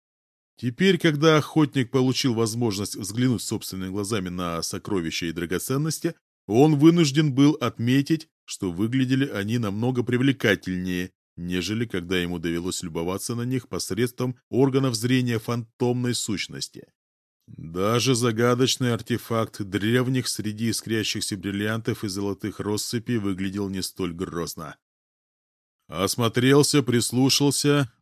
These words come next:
Подсознательных посылов негативного свойства не отмечается. Кажется, предчувствия его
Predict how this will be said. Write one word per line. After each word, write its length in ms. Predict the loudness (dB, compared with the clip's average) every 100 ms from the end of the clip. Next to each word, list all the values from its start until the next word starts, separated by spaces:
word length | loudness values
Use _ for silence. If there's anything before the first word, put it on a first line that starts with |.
| _ _ -18
Подсознательных 880 | -14 -12 -10 -6 -4 -2 0 -2
посылов 540 | -2 -2 0 2 0 0
негативного 640 | -2 -2 -2 -2 0 -2
свойства 560 | -4 -2 -2 -2 -4 -6
не 140 | -4
отмечается. 1080 | -4 -4 -4 0 0 0 -2 -4 -8 -8 -12 _ _ _ _
Кажется, 600 | -2 0 0 -2 0 -2
предчувствия 840 | 0 -4 -2 -4 -4 -6 -2 0
его 400 | 0 -2 -4 -4